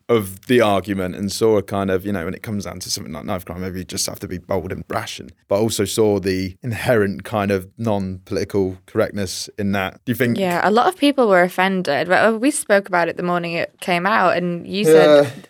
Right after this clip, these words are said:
Speaker 2: at the time, didn't you, that you, you didn't think it was, like, that bad,
Speaker 1: Yeah,
Speaker 2: but
Speaker 1: it's hard
Speaker 2: I
Speaker 1: to,
Speaker 2: don't know.
Speaker 1: yeah. I, I kinda don't really know what my position is on it, but that, what I'm trying to get at is that is, do we see cases of this sort of work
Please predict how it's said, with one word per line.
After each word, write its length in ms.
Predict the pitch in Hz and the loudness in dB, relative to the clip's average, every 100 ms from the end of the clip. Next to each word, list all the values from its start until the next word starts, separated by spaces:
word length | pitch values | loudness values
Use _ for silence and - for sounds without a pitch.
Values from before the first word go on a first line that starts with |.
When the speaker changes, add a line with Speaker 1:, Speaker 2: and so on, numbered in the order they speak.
| - | -6
Speaker 2:
at 140 | - 170 | -4 -4
the 60 | |
time, 300 | - 196 196 | -4 0 0
didn't 200 | 180 185 | 0 -4
you, 120 | 170 170 | -4 -4
that 140 | 165 | -2
you, 280 | 175 180 180 - _ - | 2 2 2 -6 _ -8
you 80 | 175 | -4
didn't 320 | 180 175 - | -2 -4 -4
think 300 | 180 175 175 | -4 -4 -4
it 60 | 170 | -4
was, 180 | 170 | -2
like, 220 | 170 156 165 | -2 -4 -2
that 240 | 165 - | -2 0
bad, 380 | 170 175 - - | 0 0 0 -2
Speaker 1:
Yeah, 60 | 104 | -2
Speaker 2:
but 120 | 131 | -2
Speaker 1:
it's 80 | 131 | 2
hard 220 | 123 123 | 0 2
Speaker 2:
I 40 | |
Speaker 1:
to, 60 | 123 | 2
Speaker 2:
don't 140 | 107 | 2
know. 80 | 117 | 4
Speaker 1:
yeah. 480 | 117 113 107 107 101 104 | 4 4 4 2 0 -6
I, 60 | 107 | -14
I 220 | - - | -10 -10
kinda 260 | - 131 110 | -4 -4 -2
don't 140 | 110 | -2
really 140 | 107 | -2
know 140 | 110 110 | -2 0
what 100 | 98 | -2
my 140 | 104 - _ | -4 -6 _
position 400 | 131 113 117 120 | -4 -2 -2 -2
is 180 | 123 127 | -2 0
on 120 | 113 | -2
it, 160 | 98 - | -4 -4
but 240 | 107 - | -4 -4
that, 300 | 127 139 131 | -2 0 0
what 160 | 143 139 | 0 0
I'm 60 | 117 | 0
trying 160 | 131 | -2
to 40 | 120 | 0
get 140 | 120 | 2
at 200 | 92 107 | 2 0
is 100 | 101 | 0
that 200 | 113 110 | 0 0
is, 200 | 98 107 | -2 -6
do 240 | - - 127 | -6 -2 -2
we 80 | |
see 200 | 107 127 | 0 -2
cases 440 | 117 120 110 107 104 | -2 -2 -4 -4 -8
of 100 | 104 | -4
this 180 | 107 - | -4 -2
sort 220 | 123 - | -2 -2
of 140 | 101 | -2
work 440 | 117 104 90 - | 0 0 -2 -8